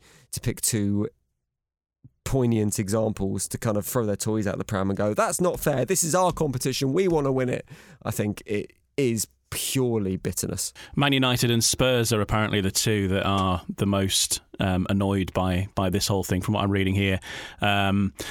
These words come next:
Speaker 2: and, and yeah, as you say, it's all about them, that they're annoyed at the increased competition for the Champions League places in future. This just really shows that they've learnt nothing from the whole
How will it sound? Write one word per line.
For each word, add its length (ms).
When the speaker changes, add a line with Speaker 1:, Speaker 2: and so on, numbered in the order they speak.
Speaker 2:
and, 280
and 140
yeah, 140
as 120
you 60
say, 320
it's 160
all 160
about 380
them, 460
that 260
they're 160
annoyed 440
at 180
the 160
increased 480
competition 560
for 100
the 80
Champions 500
League 200
places 560
in 120
future. 460
This 260
just 440
really 300
shows 420
that 140
they've 180
learnt 240
nothing 560
from 280
the 100
whole 460